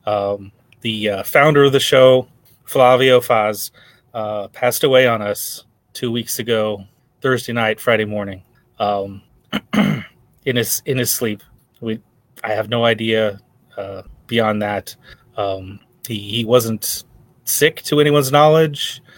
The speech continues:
Uh, he, he, he, heart disease did run in his family,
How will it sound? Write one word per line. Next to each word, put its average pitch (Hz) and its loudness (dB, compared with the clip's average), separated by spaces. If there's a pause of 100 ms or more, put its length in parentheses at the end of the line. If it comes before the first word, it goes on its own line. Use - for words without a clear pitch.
(220)
Uh, 107 -4 (360)
he, 107 -6
he, 113 -10 (380)
he, - -16 (460)
heart 139 2
disease 139 2
did 156 2
run 151 4
in 139 0
his 120 -4
family, 196 2